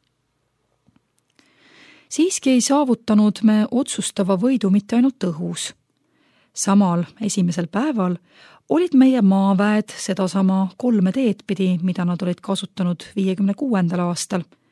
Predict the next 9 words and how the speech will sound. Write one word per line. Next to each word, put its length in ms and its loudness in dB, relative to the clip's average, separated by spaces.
tunginud 540 0
lennuväe 640 2
toetusel 840 -4
sügavale 760 -2
Siinai 580 0
poolsaarele, 840 -4
jäänud 460 0
peale 460 0
tankilahingutes, 1120 -2